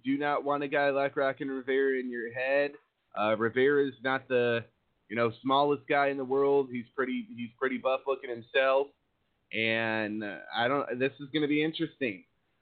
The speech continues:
Um, the one that I'm excited for tomorrow night is Toto Jacobs and Damon Spriggle. I think this is gonna be a very interesting match. And I think Brandy Fitzsimmons versus Matt Dewar is gonna be a very interesting match.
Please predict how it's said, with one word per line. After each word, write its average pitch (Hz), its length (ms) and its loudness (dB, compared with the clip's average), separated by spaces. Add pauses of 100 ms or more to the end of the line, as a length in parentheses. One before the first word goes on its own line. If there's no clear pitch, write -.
(160)
Um, 113 360 4
the 135 80 2
one 185 200 0
that 208 100 2
I'm 185 180 0
excited 151 480 -2
for 143 180 0
tomorrow 139 320 -2
night 135 220 -4
is 131 160 -10
Toto 139 180 0
Jacobs 131 480 -6
and 117 80 -12
Damon 117 380 -6
Spriggle. 104 440 -4 (360)
I 107 80 0
think 120 140 2
this 120 220 0
is 110 100 -10
gonna 120 160 2
be 120 140 4
a 113 40 -2
very 123 380 4
interesting 123 460 -4
match. 120 340 2 (400)
And 110 80 2
I 107 40 0
think 113 240 2
Brandy 127 320 4
Fitzsimmons 123 720 -2
versus 117 540 -4
Matt 120 280 -2
Dewar 113 380 2
is 107 120 -6
gonna 113 160 -14
be 110 120 -8
a 101 40 -8
very 104 360 -4
interesting 104 480 -10
match. 98 280 -2